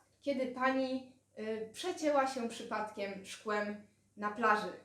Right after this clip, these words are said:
Opalała się i nagle się okazało, że krwawi. Po rozmasowaniu tej blizny ustąpił ból karku. Także to jest przykład, który pokazuje, że blizny mają po prostu przeogromne znaczenie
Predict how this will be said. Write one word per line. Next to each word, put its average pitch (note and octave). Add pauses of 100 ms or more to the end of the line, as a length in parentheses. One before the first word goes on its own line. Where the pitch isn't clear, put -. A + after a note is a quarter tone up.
(340)
Opalała C#4
się B3 (440)
i C#4
nagle A3+
się G3
okazało, G3
że F3+ (180)
krwawi. - (520)
Po G4
rozmasowaniu C#4+
tej G3
blizny C#4+ (500)
ustąpił A3+
ból G3+
karku. A#3+ (280)
Także G#3+ (240)
to B3
jest A3
przykład, -
który G#3 (100)
pokazuje, A3+ (400)
że G3+
blizny B3
mają A#3+
po A#3+
prostu B3
przeogromne D#4
znaczenie F#3